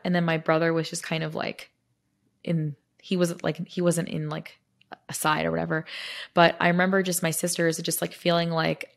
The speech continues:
I, 'cause I remember it was, like, back when we were younger, I feel like my mom would, you know, like, talk, like, my, my three sisters and, like, talk with them. And then, like, you know, if, if someone does something else or goes and I would be like, "This is so weird." Like,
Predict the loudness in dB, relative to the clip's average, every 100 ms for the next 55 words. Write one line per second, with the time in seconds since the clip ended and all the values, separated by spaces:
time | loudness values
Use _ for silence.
0 | -2 4 6 6 4 0 _ -2 2 2
1 | 4 4 2 0 _ -4 0 2 4 0
2 | -2 -18 0 2 4 2 2 4 4 4
3 | 2 2 0 2 2 4 2 2 2 0
4 | -2 -14 -16 -10 -2 0 0 -2 -2 -2
5 | -2 0 2 2 0 0 0 2 0 2
6 | 2 0 0 -2 -6 -4 -4 -4 -2 0
7 | 0 0 -2 -2 -4 -6 -14 -18 -20 -20
8 | _ -4 0 4 4 4 2 -4 -2 0
9 | 2 4 4 4 2 0 2 2 2 -2
10 | 0 0 2 2 0 0 2 2 2 0
11 | 2 4 4 2 -2 -4 -10 _ _ -16
12 | -10 -4 0 4 4 4 2 0 -2 -2
13 | -2 0 0 0 2 2 0 -2 -4